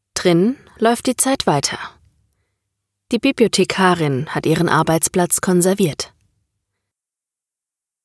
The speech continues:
Wie die Sache wohl von außen betrachtet aussieht? Wundern sich die Passanten in ihrer eigenen Zeit über ein schwarzes Loch, wo sich zuvor die Bücherei befand?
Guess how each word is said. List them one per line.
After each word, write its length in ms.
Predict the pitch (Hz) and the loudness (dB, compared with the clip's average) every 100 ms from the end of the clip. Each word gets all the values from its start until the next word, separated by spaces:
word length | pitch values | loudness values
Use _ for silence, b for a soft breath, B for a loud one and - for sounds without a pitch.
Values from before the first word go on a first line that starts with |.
| _ - | _ -2
Wie 140 | 185 | 2
die 140 | 185 180 | 4 2
Sache 380 | 180 165 190 175 | 2 0 -2 2
wohl 160 | 185 | 2
von 220 | - 190 | 2 -2
außen 280 | - 320 220 | 0 0 0
betrachtet 540 | 170 - 156 - 180 - | 0 -2 -4 -4 -4 -2
aussieht? 560 | 165 - 175 - - _ _ _ _ _ _ _ _ _ - | 0 0 -2 -4 -14 _ _ _ _ _ _ _ _ _ -2
Wundern 360 | 180 180 226 233 | 2 2 2 2
sich 240 | 285 - | 0 0
die 100 | 180 | -2
Passanten 720 | - 151 151 156 - 196 247 - - | 0 -2 0 -2 0 -2 -2 -6 -4
in 140 | 170 | 0
ihrer 280 | 135 147 - | 0 0 -2
eigenen 400 | 139 147 156 151 | -2 0 0 0
Zeit 440 | - 151 175 - | -2 -2 -4 -4
über 240 | - - 143 | -4 0 0
ein 160 | 147 | 0
schwarzes 480 | - 131 131 - - | 0 -2 -4 -2 -2
Loch, 340 | 139 220 - - _ _ _ _ - | -2 -4 -6 -20 _ _ _ _ -4
wo 100 | 165 | 0
sich 220 | 160 156 | 2 0
zuvor 320 | - - 170 | -2 0 0
die 100 | 156 | 0
Bücherei 480 | 160 151 151 147 143 | -2 -4 -4 -2 -4
befand? 500 | 170 - 190 226 - | -2 -2 -2 -2 -6